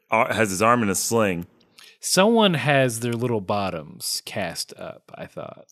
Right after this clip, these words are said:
Speaker 1: Oh.
Speaker 2: There's bandages around someone's butt.
Speaker 1: I, well, they're,
Speaker 2: I
Speaker 1: they're
Speaker 2: could
Speaker 1: two,
Speaker 2: be wrong.
Speaker 1: like, weirdly drawn, like, characters, I guess. 'Cause we
Speaker 2: But
Speaker 1: haven't really seen a dinosaur that's kind of the size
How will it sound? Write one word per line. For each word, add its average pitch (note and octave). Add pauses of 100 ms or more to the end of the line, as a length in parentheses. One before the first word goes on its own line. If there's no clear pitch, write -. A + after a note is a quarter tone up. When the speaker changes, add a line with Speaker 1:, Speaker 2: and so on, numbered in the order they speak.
Speaker 1:
Oh. A2+ (100)
Speaker 2:
There's D3+
bandages D3
around C3
someone's G#2
butt. E2 (720)
Speaker 1:
I, B2+
well, B2+ (640)
they're, E3+
Speaker 2:
I -
Speaker 1:
they're E3
Speaker 2:
could D3
Speaker 1:
two, G3
Speaker 2:
be F3+
wrong. -
Speaker 1:
like, C#3+
weirdly C#3+
drawn, C3
like, C3+ (460)
characters, C#3
I C#3
guess. C#3+ (420)
'Cause E3+
we E3
Speaker 2:
But D#3+
Speaker 1:
haven't F3+
really D#3+
seen D#3
a C3+
dinosaur C3+
that's A2+ (360)
kind C3
of A2
the G#2
size A#2